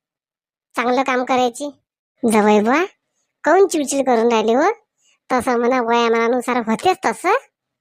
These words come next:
तुमचाही काही दोष नाही. <laughs> शांताबाई आहे ना घरी? येतो आम्ही दोघं नवरा बायको संध्याकाळी. काही नको येऊ, तिला घालतो मी त्या घरी. मस्त चहा पाणी कर,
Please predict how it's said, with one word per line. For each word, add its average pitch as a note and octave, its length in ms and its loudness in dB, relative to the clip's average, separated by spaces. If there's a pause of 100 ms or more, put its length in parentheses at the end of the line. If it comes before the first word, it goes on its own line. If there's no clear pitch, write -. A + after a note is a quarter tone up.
(720)
तुमचाही F4+ 300 2
काही D#4 140 0
दोष B3+ 260 -2
नाही. A#3+ 200 -2 (640)
<laughs> A#4 1080 -2
शांताबाई B3 420 2
आहे B3+ 140 2
ना D4 120 2
घरी? C#4+ 240 0 (840)
येतो D4+ 240 0
आम्ही C#4+ 180 2
दोघं C4 300 0
नवरा A#3+ 240 0
बायको A#3 220 0
संध्याकाळी. G#3+ 560 -2 (720)
काही D4+ 140 6
नको E4 180 4
येऊ, F4 200 4 (1600)
तिला D#4+ 140 4
घालतो D4+ 280 0
मी E4 100 2
त्या D4+ 200 2
घरी. C#4 200 0 (960)
मस्त B3+ 320 -2
चहा C4 260 0
पाणी B3+ 280 -4
कर, B3+ 160 -4